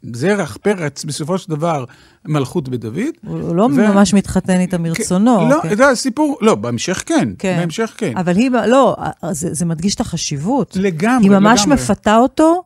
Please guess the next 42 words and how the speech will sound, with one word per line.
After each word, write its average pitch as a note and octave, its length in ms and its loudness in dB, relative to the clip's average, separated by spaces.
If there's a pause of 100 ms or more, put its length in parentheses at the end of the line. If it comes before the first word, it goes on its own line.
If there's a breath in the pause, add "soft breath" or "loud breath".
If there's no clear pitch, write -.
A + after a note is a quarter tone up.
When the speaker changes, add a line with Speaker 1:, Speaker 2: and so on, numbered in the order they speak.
Speaker 1:
לגמרי. F3 500 0
Speaker 2:
כדי G#3+ 260 4
שיהיה C4 360 2
זרע B3+ 460 2
לבניו, C#4 480 0
Speaker 1:
לגמרי. F#3+ 300 4
Speaker 2:
להמשיך B3+ 340 4
את B2 100 -6
השושלת. F#3+ 800 -2
Speaker 1:
לגמרי, G3+ 480 -6 (120)
וגם D3 120 -6
Speaker 2:
שזה A3 280 4
במ-, D#4+ 340 -2
כן, F4 240 -4
שזה G#3+ 280 -4
במידה C#4 400 0
רבה C4+ 140 2
באמת C4 280 -2
מצדיק B3 340 -4
את - 100 -8
העניין A#3+ 360 0
הזה F3+ 220 -2
של A3 100 -4
Speaker 1:
נכון. G3+ 120 0
Speaker 2:
שאיבת G#3 360 2
זרע A3+ 380 0
מגופו F3 280 -4
Speaker 1:
נכון. G3 120 0
Speaker 2:
של F#3+ 160 -2
מת, B3 220 2
כדי F#3+ 220 -4
להמשיך F#3+ 320 -6
את - 60 -20
השושלת. E3 680 -8
Speaker 1:
נכון, F#3 320 -8 (240)
נכון. F3+ 340 -6
Speaker 2:
בתוך C4 140 -8
Speaker 1:
ואותו B3+ 160 -2
Speaker 2:
המשפחה. B3 180 -2
Speaker 1:
דבר B3+ 200 -2
מגילת G3 460 -2
רות. D#3+ 300 -12